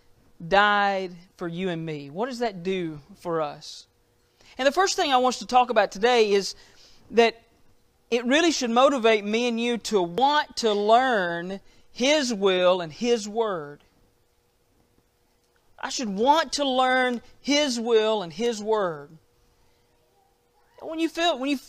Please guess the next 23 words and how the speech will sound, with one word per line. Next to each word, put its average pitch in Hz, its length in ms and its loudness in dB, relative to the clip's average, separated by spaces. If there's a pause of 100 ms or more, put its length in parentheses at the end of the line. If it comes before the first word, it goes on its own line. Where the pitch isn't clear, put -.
(280)
if 277 200 -8
we 320 160 2
find 285 400 4
in 254 120 2
our 262 320 4
lives 247 400 8
that 214 100 -6
someone 285 320 0
has 202 100 -2
done 233 220 4
something 220 380 -2
extraordinary 214 840 -2
for 185 180 -4
us, 233 320 2 (480)
it's 269 180 -2
gonna 262 240 4
come 220 400 0
natural 269 420 4
for 226 120 0
us 233 160 0
to 208 100 -2
want 233 360 -2
to 190 260 -2